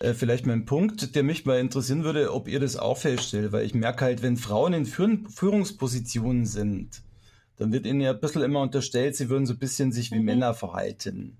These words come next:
Speaker 1: Und außerdem finde ich, dass zum Zweiten Frauen in Führungspositionen, also ich merke es ja am Flurfunk, also wenn man irgendwo ist und da ist eine Frau in Führungsposition, Frauen wesentlich härter beurteilt werden als Männer, zumindest von den Männern selbst,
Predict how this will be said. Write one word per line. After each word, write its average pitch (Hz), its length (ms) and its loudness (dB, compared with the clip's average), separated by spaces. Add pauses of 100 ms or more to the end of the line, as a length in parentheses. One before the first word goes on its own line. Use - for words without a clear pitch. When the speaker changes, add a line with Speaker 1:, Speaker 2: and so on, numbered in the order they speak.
(460)
Speaker 1:
Und - 100 -10
außerdem 123 280 2
finde 139 160 0
ich, 135 80 -4
dass 120 220 -4
zum 120 200 0
Zweiten 143 720 -2
Frauen 123 360 0
in 131 100 2
Führungspositionen, 156 1000 -2
also 120 160 0
ich 123 60 0
merke 127 220 2
es - 60 -6
ja 131 100 2
am 113 140 0
Flurfunk, 185 840 -2 (480)
also 110 200 -6
wenn 110 80 0
man 107 100 -2
irgendwo 107 260 -2
ist 202 280 0
und 123 100 2
da 113 80 2
ist 104 80 0
eine 117 100 0
Frau 110 220 -2
in 110 80 -2
Führungsposition, 135 840 -2
Frauen 120 500 0
wesentlich 143 560 0
härter 120 340 0
beurteilt 117 800 -2
werden 107 480 -2
als - 340 -8
Männer, 101 380 -2
zumindest 123 400 0
von 117 100 0
den 110 120 2
Männern 113 340 0
selbst, 110 580 -2